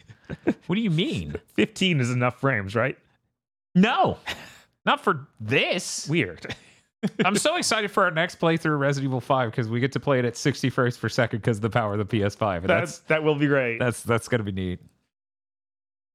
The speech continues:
Speaker 1: Uh, but Ner-, Mercenaries mode, I haven't spent enough time with, uh, but I, based on the time I have spent with it in Resident Evil four Remake,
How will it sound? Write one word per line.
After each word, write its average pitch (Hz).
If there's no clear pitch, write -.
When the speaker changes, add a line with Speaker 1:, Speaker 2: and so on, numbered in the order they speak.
Speaker 1:
Uh, 104
but 127
Ner-, 160
Mercenaries 180
mode, 170
I 160
haven't 160
spent 151
enough 147
time 147
with, 147
uh, 104
but 107
I, 110
based 123
on 120
the 107
time 110
I 98
have 104
spent 87
with 90
it 85
in 104
Resident 92
Evil 85
four 87
Remake, 80